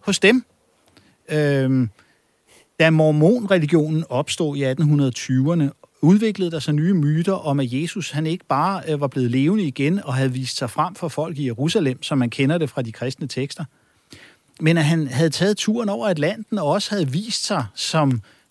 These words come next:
genopstanden med sårmærker og hele balladen på det amerikanske kontinent. For, for nu skulle den nye religion jo trives derovre, og så måtte man hive lidt i myterne for at få den til at passe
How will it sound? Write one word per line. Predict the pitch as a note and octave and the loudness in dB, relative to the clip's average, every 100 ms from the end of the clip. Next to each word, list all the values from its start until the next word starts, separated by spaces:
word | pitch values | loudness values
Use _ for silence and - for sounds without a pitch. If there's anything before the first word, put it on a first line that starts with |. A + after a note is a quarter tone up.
| _ | _
genopstanden | D#3 F#3+ A3 F3+ - - C#3+ F3 D#3+ B2+ - _ | 2 2 0 -4 -4 -2 -4 -2 -2 -2 -2 _
med | C3+ C#3+ B2 G#2+ A2 | 2 2 2 -2 -8
sårmærker | - - D3 F3 G#3 D3 C3+ C3+ | -4 2 4 4 2 2 0 -2
og | D3 | -4
hele | C3+ G3 | -2 -2
balladen | F3 C3 C#3 E3 - - _ | -2 0 0 -2 -4 -20 _
på | E3+ | 0
det | G3 | 0
amerikanske | F#3+ G#3 - A3 A#3 - G3+ | 0 -2 -2 -6 -6 -8 -6
kontinent. | F3 D3+ D3+ B2 F#2 - - _ _ _ _ _ _ | -4 -4 0 -2 -2 -14 -20 _ _ _ _ _ _
For, | - - F3+ E3 - | -10 0 2 0 -6
for | D3 F3 | -2 4
nu | F#3 | 6
skulle | B3 C4 G3 | 4 0 0
den | F#3+ | 4
nye | G3+ C4 | 4 2
religion | F#3 C3+ F3 A#3 G#3 | -2 0 0 0 -4
jo | |
trives | G#3 - D#3 G3+ G3 | -4 -2 0 0 -2
derovre, | - A#3 G#3 D#3 A2+ B2 F3 | -2 -2 -2 -2 0 0 -4
og | D#3+ | -4
så | A#3 | -2
måtte | A#3 G#3+ G3 | 0 0 -2
man | E3 | -2
hive | - G3+ A#3+ | 0 0 2
lidt | E3+ G3 | 0 2
i | |
myterne | G3 E3 G#3 A#3 G3+ | 2 4 2 0 -2
for | - F3+ | -4 -6
at | D3 | -6
få | - D#3 | -6 -8
den | D3 | -8
til | - | -6
at | D#3 C#3 | -8 -10
passe | - C#3 E3 G3+ | -4 -2 -2 -4